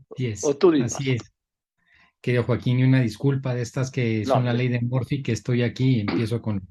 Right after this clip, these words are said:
Speaker 1: con la tos.
Speaker 2: Bueno, a ver.
Speaker 1: Oye, pues, sí, Joaquín, eh,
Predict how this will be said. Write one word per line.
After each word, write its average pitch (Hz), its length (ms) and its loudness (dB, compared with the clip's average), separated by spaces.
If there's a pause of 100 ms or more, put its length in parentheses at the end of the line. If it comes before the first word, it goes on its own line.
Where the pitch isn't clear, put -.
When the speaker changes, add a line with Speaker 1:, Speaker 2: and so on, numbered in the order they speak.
Speaker 1:
con 107 220 -2
la 117 160 -6
tos. - 300 -6 (640)
Speaker 2:
Bueno, 147 240 2
a - 20 -2
ver. 117 120 0
Speaker 1:
Oye, 117 260 0
pues, 113 260 -8 (520)
sí, 160 380 4
Joaquín, 131 600 2
eh, 131 380 -2